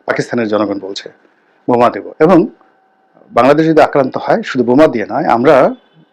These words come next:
বাংলাদেশের ভাইদের পক্ষে দাঁড়ানোর জন্য নিজেরা যুদ্ধ করবো এবং বাংলাদেশে যাব।" এখন বুঝতেই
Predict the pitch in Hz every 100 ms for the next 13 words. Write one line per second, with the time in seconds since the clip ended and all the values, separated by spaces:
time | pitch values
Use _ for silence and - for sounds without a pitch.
0 | - 120 117 110 107 120 - 123 135 151
1 | - 123 104 110 113 110 117 - _ _
2 | _ _ - 110 120 143 123 226 - 101
3 | 104 104 101 113 127 98 95 92 95 95
4 | - 101 92 _ _ _ _ _ _ _
5 | _ _ _ - 123 131 - 185